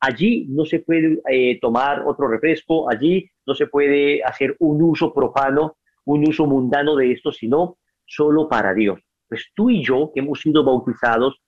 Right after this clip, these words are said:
hemos sido llamados a servir a Dios, a entregar nuestra vida a Dios, a vivir para su mayor gloria y honra y para el bien de las almas.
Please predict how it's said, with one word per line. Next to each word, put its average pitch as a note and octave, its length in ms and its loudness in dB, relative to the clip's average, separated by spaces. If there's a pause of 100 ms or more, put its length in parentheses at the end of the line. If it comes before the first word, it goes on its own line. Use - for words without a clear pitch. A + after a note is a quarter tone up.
(160)
hemos D#3+ 180 -6
sido D#3 160 0
llamados B2+ 540 0
a - 100 -8
servir B2+ 360 -4
a C#3 60 4
Dios, E3 240 2 (160)
a C3 80 0
entregar C#3+ 360 0
nuestra D#3 260 0
vida D3+ 200 0
a D#3+ 40 2
Dios, F3 280 0 (340)
a C3+ 360 -2 (360)
vivir G#3 520 0
para D#3 200 0
su D3+ 140 -4
mayor D3+ 300 0
gloria F3+ 320 0
y F#3 60 2
honra A3 380 -2
y E3 100 -10
para D3+ 160 0
el D3 60 -4
bien F3+ 160 -4
de F3+ 100 -2
las E3+ 160 -2
almas. G3 260 -4